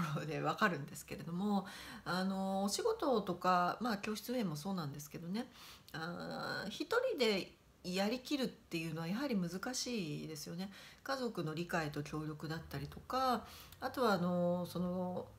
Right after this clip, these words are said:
なんだろうな、生徒さんにサービスは提供しているものの、まあ、一緒に作っていくっていう部分もあるじゃないですか、教室って。楽しく運営するためにね。だから、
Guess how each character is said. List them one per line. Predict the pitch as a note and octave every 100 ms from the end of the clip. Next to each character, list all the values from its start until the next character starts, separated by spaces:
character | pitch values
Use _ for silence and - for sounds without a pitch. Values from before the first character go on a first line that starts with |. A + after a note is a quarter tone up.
| - -
な | D#3
ん |
だ | D#3
ろ | D#3+
う |
な、 | F#3 G3+
生 | - D#4
徒 | D#4
さ | - D#4
ん | D#4 - - - -
に | A#3+ C#4 - -
サ | - G#4
ー | A#4+
ビ | E4
ス | -
は | E3
提 | F#3+ F#3
供 | - F#3
し | -
て | F#3+
い | F#3+
る |
も | F#3+ F#3+
の | D#3+
の、 | E3+ F#3+ E3+ - - -
ま | A#3+
あ、 | -
一 |
緒 | C#4+ -
に | G#4 A4
作 | - -
っ |
て | - G#3+
い | E3+
く | -
っ | G3
て | - E3
い | D3+
う |
部 | D3+ E3+
分 | E3 D3+
も | D3+
あ | G3+
る | G3+
じ | -
ゃ |
な | C#3+
い | C#3+
で | -
す | -
か、 | A#3+ A#3+
教 | - D#3+
室 | - D3
っ |
て。 | D3 - -
楽 | A3+ B3+
し | -
く | -
運 | D#3+
営 | D#3+ D3+
す | D#3
る | D3+
た | D#3
め | D3+
に | D3 F3+
ね。 | B3 - - - - -
だ | C4
か | B3+ A3
ら、 | G#3 G3 G3